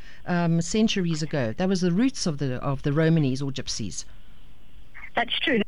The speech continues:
Speaker 2: India or Egypt, there seems to be some sort of argument about that and where the roots of the language, they seem to be dis-, discussing it in terms of, uh, the language route rather than the, I think, the, the, the dark colour obviously as well. But,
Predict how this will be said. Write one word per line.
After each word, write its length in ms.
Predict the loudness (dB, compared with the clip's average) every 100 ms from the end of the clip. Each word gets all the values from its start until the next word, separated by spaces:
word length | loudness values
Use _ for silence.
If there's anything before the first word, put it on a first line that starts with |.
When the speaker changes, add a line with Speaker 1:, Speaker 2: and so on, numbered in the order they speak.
| 2
Speaker 2:
India 280 | 2 4
or 140 | 2 2
Egypt, 320 | 2 0 -2
there 100 | 0
seems 180 | 2 2
to 60 | 2
be 120 | -2
some 160 | 0 2
sort 100 | 2
of 80 | 2
argument 420 | 0 0 -2 -2
about 300 | 0 0 0
that 160 | -2 0
and 100 | 0
where 100 | 2
the 100 | 2
roots 240 | -2 -2
of 100 | -2
the 60 | 2
language, 440 | 2 2 0 0
they 140 | 0 0
seem 180 | 0 -2
to 80 |
be 140 | -2 -6 -6
dis-, 80 | -10 -8 -10 -4
discussing 460 | -2 -2 -2 2
it 100 | 2
in 80 | 2
terms 280 | 2 0 2
of, 120 | 0
uh, 160 | 0 0 -2 -10 -10 -2
the 80 | 2
language 540 | 2 4 2 2 -2
route 200 | 0 0 0
rather 300 | -4 -2 0
than 220 | 4 4
the, 180 | 4 0 -8 -10 -4
I 100 | -2
think, 280 | 2 2 2
the, 80 | 0
the, 160 | 0
the 120 | -2
dark 300 | -2 0 -2
colour 220 | -4 -4 -4 -8 -4
obviously 520 | -2 -2 2 2 4
as 80 | 2
well. 200 | 2 2
But, 160 | 0